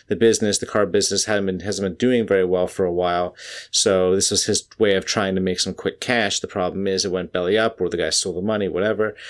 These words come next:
and the money's gone. And so therefore the money put away for her college tuition is now gone as well. And rightfully so, she storms out of the apartment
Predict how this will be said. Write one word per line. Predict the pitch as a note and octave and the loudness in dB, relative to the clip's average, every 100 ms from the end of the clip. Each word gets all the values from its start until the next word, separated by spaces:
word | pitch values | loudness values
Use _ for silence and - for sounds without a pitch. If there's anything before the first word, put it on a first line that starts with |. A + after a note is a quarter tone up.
| - - - | -16 -18 -6
and | F#2+ F#2 F2+ F2+ | -2 0 0 0
the | F#2+ | -2
money's | F#2 F2 | -2 -2
gone. | - A2+ G#2+ G2 G2 - | 0 2 4 2 0 -2
And | G2 | -4
so | - F#2+ | 0 0
therefore | F#2+ F#2+ G#2 | 0 0 0
the | F#2+ | 0
money | G2 G2 F#2+ | 0 -2 -4
put | - | -2
away | G2 F#2 | 0 0
for | F2+ E2 | -2 -6
her | - G#2+ G2 F#2+ F#2+ _ _ _ - | -4 0 0 0 -4 _ _ _ -10
college | - D#3 D#3+ F#2 F2+ G2+ - | 0 4 4 4 2 -4 -6
tuition | - G#2+ C3+ D3+ - F2 F2+ - _ _ | -8 0 2 2 0 -2 -6 -10 _ _
is | F#2+ - | -8 -4
now | F2 E2+ | -4 -4
gone | E2+ D#2+ | -6 -6
as | C#2+ - | -6 -6
well. | G2 D#2+ - - _ _ - - - - | -2 -2 -4 -10 _ _ -20 -20 -20 0
And | G2+ G2 F#2+ E2+ - _ | 2 4 2 -2 -10 _
rightfully | - G#2 - F#2+ | -2 0 2 2
so, | F#2 F3+ D#3+ B2 | 4 6 8 8
she | B2 - G#2+ | 6 2 2
storms | - - A2 F#2+ | 2 2 2 2
out | F#2 F2 | 2 0
of | E2 | 2
the | |
apartment | E2 - A2+ F2 D#2+ E2+ - | 0 2 0 0 -2 -6 -8